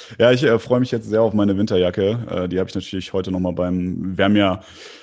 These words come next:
klassischerweise, ne, immer der Freitag nach Thanksgiving ist der Black Friday. Mittlerweile ist das ja dann ausgeweitet aufs Black Friday Weekend und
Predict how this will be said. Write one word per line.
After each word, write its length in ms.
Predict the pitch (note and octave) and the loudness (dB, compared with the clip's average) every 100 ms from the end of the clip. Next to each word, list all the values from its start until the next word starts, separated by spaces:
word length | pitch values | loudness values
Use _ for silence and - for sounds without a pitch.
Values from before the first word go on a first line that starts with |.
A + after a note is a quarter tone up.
| - | -6
klassischerweise, 1000 | - G#2+ A2 - G2+ F#2+ G#2 A#2 A2 A2 | -2 0 0 0 2 4 4 6 4 6
ne, 320 | F#2+ G#2 A2 | 4 4 2
immer 220 | G2+ G2+ | 2 0
der 100 | F#2+ | 0
Freitag 300 | - G2+ G#2+ | -2 -2 0
nach 100 | G2 F#2+ | -4 -2
Thanksgiving 680 | G2 F#2 G2+ G2 A2 A2 | -4 -4 -4 -2 2 2
ist 180 | G#2+ G2 | 0 -2
der 60 | F#2+ | -2
Black 200 | F#2 G2 | 0 -4
Friday. 640 | - G#2+ G#2+ G#2+ A2 A#2 | -4 2 4 4 4 4
Mittlerweile 600 | A2+ F#2+ F#2 G2 F#2+ G2 | 2 -2 -2 0 2 2
ist 120 | F#2+ - | 0 -2
das 140 | F#2 | -2
ja 100 | G2 | 0
dann 160 | F#2 F2+ | 2 0
ausgeweitet 560 | E2+ - F#2 F#2+ F#2+ | -2 -4 0 0 0
aufs 160 | F2+ F2+ F2+ | -4 -6 -4
Black 220 | F#2+ - | -4 -4
Friday 360 | - F#2+ F#2+ | 0 2 4
Weekend 720 | F#2+ G#2+ C3 - G2 G2+ G2+ - | 2 2 0 0 2 2 2 -2
und 440 | F#2 F2 E2+ - | -2 -2 -4 -8